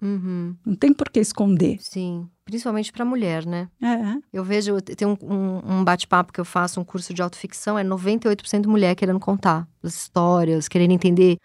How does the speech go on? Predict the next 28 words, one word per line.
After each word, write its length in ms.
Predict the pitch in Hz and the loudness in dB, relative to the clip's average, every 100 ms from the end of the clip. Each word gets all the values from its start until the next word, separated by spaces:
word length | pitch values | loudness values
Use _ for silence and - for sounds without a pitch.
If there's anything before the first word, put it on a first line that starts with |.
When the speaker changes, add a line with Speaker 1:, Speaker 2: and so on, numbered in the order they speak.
| _ | _
Speaker 1:
"Ah, 160 | 220 254 | 4 6
metade 320 | 226 233 233 | 6 6 4
da 80 | 240 | 6
minha 120 | 233 | 6
vida 200 | 214 220 | 4 2
sexual, 580 | - 226 - - 208 208 | 2 0 0 4 6 6
um 80 | 233 | 6
dia 120 | 226 | 6
me 100 | 226 | 4
caiu 220 | 226 220 | 6 6
a 80 | 220 | 6
ficha 360 | 220 233 226 233 | 4 0 2 0
de 120 | 220 | 0
que 80 | 240 | 2
eu 20 | |
não 80 | 240 | 2
gostava 540 | 262 - 240 247 269 | 2 2 4 4 2
do 80 | 202 | -2
que 80 | 202 | 0
eu 40 | |
tava 200 | 196 180 | 2 2
fazendo, 400 | - 202 196 190 | 0 0 0 0
que, 120 | 175 | -4
que 140 | 160 170 | -8 -8
eu 40 | |
me 80 | 170 | -6
sentia 280 | - 185 185 | -6 -2 -2
abusada." 720 | 175 196 196 185 180 170 | 0 2 4 4 2 0